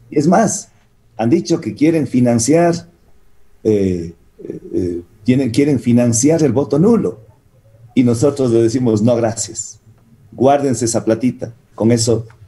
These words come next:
gobiernen el país como debe ser y, y recuperen lo robado". Pero sí queremos decirles aquí, porque muchas personas podrán también decir, alguna gente interesada dentro de nuestro grupo, "Hagamos el voto nulo y con eso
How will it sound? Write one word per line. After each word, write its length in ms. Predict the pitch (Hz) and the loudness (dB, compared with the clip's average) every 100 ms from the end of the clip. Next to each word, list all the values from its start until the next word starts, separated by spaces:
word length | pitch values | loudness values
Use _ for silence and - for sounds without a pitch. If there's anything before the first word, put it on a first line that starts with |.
| _ - | _ -4
gobiernen 440 | 110 113 123 113 | 0 0 0 0
el 120 | 98 | -2
país 360 | 101 107 117 113 | 0 0 0 -2
como 220 | 104 98 | -4 0
debe 160 | 107 101 | 0 0
ser 320 | - 113 107 | -2 -2 -2
y, 180 | 101 95 - - | -6 -6 -8 -2
y 100 | 113 | 0
recuperen 520 | 107 107 107 120 113 | 0 -4 -2 0 2
lo 100 | 95 | 0
robado". 460 | 98 110 113 90 - _ _ - - | 0 2 0 -2 -8 _ _ -20 -6
Pero 160 | 143 139 | -4 -2
sí 140 | - | -2
queremos 300 | 208 208 180 | 0 0 0
decirles 320 | 170 185 175 | 0 0 0
aquí, 240 | 151 202 196 | 0 -2 -2
porque 240 | 151 135 | -2 0
muchas 320 | 160 170 156 | 0 0 0
personas 400 | 143 - 180 165 | -2 -2 0 0
podrán 280 | 127 139 170 | 0 0 2
también 320 | 135 156 160 | 0 2 2
decir, 440 | 135 120 175 175 - - - | 2 2 2 0 -2 -20 -6
alguna 320 | 101 117 180 | 0 2 2
gente 320 | 123 139 147 123 | 2 0 0 2
interesada 680 | 117 117 113 113 135 135 98 | 2 2 0 0 0 2 2
dentro 320 | 113 117 113 | 0 0 0
de 80 | 101 | 0
nuestro 340 | 113 113 110 | -2 0 0
grupo, 420 | 107 101 - 98 _ _ _ _ _ _ _ | 2 0 -4 -10 _ _ _ _ _ _ _
"Hagamos 400 | - 104 123 127 | -6 0 2 2
el 100 | 127 | 2
voto 280 | 117 131 131 | 2 2 0
nulo 320 | 135 139 127 | 2 2 2
y 100 | 113 | 0
con 180 | 110 117 | 0 0
eso 440 | 123 - 120 107 | 0 0 -2 -2